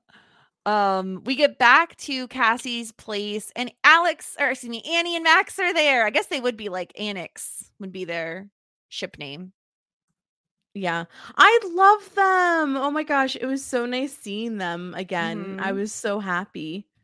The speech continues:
Speaker 2: Um, and yeah, they, they welcomed her, and they, they, they had a little hug, and she welcomed him in, in, and they, they, um, <laughs> you know, they joked, like,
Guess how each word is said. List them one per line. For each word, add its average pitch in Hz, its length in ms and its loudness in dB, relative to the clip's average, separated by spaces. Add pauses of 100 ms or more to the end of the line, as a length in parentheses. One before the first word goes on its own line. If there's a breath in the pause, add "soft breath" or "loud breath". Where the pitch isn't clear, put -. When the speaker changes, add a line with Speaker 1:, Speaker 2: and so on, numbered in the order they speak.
(640 soft breath)
Speaker 2:
Um, 214 720 0 (300)
and 240 420 2
yeah, 508 480 4 (360 loud breath)
they, 269 260 -6 (100)
they 254 200 -6
welcomed 254 380 0
her, 269 60 -4
and - 60 -2
they, 494 380 2
they, 466 220 6
they 392 80 -2
had 381 140 -2
a 392 60 -2
little 302 360 -4
hug, 381 640 0
and 262 200 -2
she 311 160 -4
welcomed 269 380 -4
him 220 140 -4
in, 208 160 -10 (100)
in, 330 480 -4
and 202 220 -4 (360 loud breath)
they, 240 600 -2
they, 233 640 -6 (180)
um, 202 580 -2 (100)
<laughs> - 80 -20
you 285 340 0
know, 269 220 2
they 226 220 -2
joked, 202 520 -2
like, 202 140 -4